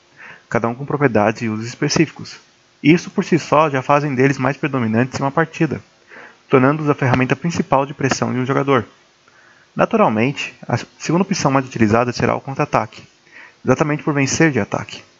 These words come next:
Então é extremamente importante saber como e quando usar contra-ataques. Certos ataques de diversos hits são perigosos de usar por causa disso, inclusive, pois após defender o primeiro hit,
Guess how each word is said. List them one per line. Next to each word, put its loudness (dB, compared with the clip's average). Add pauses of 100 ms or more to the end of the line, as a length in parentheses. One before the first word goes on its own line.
(320)
Então 2
é 4
extremamente 2
importante 0
saber 2
como -2
e -2
quando 0
usar 0
contra-ataques. -4 (800)
Certos 0
ataques 0
de -6
diversos -2
hits 0
são -2
perigosos 0 (580)
de -2
usar 2
por -12
causa 0
disso, 0
inclusive, -8 (720)
pois 4
após 2
defender 0
o 2
primeiro -2
hit, 0